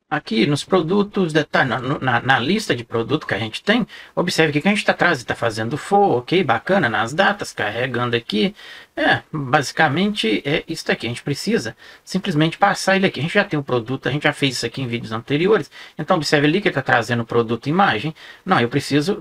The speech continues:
trazer o caminho todo, né? Então, Ctrl V e tá aí, vamos verificar. Então, se eu retornar aqui, dar um refresh, ele deu um erro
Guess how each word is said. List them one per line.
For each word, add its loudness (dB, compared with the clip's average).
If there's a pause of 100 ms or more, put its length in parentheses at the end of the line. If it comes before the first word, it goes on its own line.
trazer 2 (260)
o 0
caminho 2
todo, -2
né? 0
Então, 2
Ctrl -2
V 0 (300)
e -2
tá 2
aí, 2
vamos 2
verificar. 2
Então, 0
se -2
eu 4
retornar 2
aqui, 0
dar 0
um 2
refresh, 0 (460)
ele 2
deu 0
um 0
erro 4